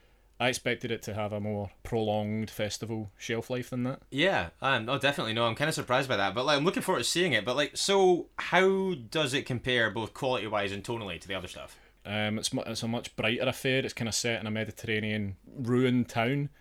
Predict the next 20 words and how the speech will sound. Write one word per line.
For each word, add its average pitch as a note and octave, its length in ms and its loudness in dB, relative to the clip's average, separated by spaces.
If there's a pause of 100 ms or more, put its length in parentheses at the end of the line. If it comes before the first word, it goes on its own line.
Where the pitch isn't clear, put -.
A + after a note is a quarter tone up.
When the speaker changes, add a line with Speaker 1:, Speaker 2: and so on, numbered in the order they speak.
(240)
Speaker 1:
um, G#2 320 -2
with G#2 120 -2
these G#2+ 160 -4
criminals G#2+ 440 -4
aft-, G#2+ 260 -4
in G#2+ 120 -6
the G#2 60 -4
aftermath G#2 460 -6
of G2+ 100 -4
a G2 320 -2
gold A#2 300 -2
heist. - 500 -2 (280)
Th-, G2+ 240 -10
they A2 100 -2
go A2 120 -2
there G#2+ 160 0
to F#2+ 100 -6
kinda G2 260 -6
hide G2+ 280 -4
out F#2+ 80 0